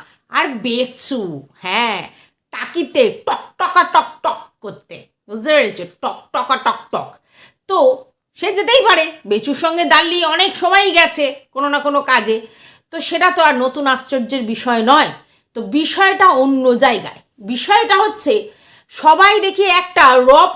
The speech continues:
তুলেছে যে দাল্লি কিমা সঙ্গে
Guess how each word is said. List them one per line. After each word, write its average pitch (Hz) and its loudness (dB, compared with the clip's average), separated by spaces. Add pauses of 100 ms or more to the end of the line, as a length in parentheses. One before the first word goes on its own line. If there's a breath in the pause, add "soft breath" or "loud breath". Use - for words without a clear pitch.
তুলেছে 285 0 (400)
যে 233 -2
দাল্লি 277 0
কিমা 311 2 (300)
সঙ্গে 311 0